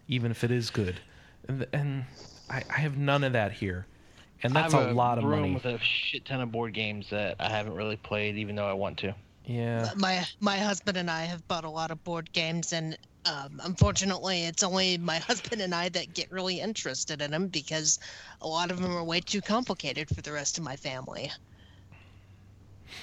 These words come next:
Speaker 3: And that's kind of the frustrating thing about it.
Speaker 1: I, I'm, I'm a bit concerned that Dark Souls is going to fall into the complicated category.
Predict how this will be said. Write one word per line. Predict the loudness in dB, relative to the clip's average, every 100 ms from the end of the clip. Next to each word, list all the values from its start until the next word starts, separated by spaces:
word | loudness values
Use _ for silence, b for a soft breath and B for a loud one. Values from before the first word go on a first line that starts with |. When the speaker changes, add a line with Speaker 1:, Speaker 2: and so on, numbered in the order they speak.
| B B
Speaker 3:
And | -2
that's | 0 2
kind | 2 0
of | -2
the |
frustrating | 2 2 4 2 2
thing | 2 2
about | 2 -2 -4
it. | -2 4
Speaker 1:
I, | 4 4
I'm, | 4 6 4 2
I'm | 2
a | 4
bit | 4 4
concerned | 4 2 6 6 6 4
that | 2
Dark | 6 6 6
Souls | 4 4 4 2
is | 2 4 4
going | 4 4
to | 2
fall | 4 4 4
into | 4
the | 2
complicated | 0 2 0 0 -2 0 -2 -2
category. | -2 -2 -2 -2 -2